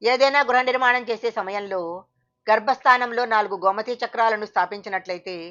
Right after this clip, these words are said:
ఎలాంటి ఆటంకాలు లేకుండా గృహ నిర్మాణం పూర్తవుతుంది. ఇంట్లో నివసించే వారికి ఆయురారోగ్యాలు,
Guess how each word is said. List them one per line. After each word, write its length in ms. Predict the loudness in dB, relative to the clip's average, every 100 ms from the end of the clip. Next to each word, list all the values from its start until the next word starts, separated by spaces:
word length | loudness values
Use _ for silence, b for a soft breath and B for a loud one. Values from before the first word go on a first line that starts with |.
| _ _ _ _
ఎలాంటి 320 | 4 6 6 4
ఆటంకాలు 480 | 4 2 2 0 0
లేకుండా 480 | -4 -4 -6 -4 -4 -6 -8
గృహ 180 | -2 -2
నిర్మాణం 420 | -2 -4 -4 -6
పూర్తవుతుంది. 720 | -8 -8 -10 -10 -12 -12 -16 -18 _ _ _ _
ఇంట్లో 320 | -8 -6 0 0
నివసించే 480 | 0 -6 -6 -2 2
వారికి 460 | 2 2 -4 -12 -12 -16 _ _ 2
ఆయురారోగ్యాలు, 840 | 8 8 10 6 6 2 2 2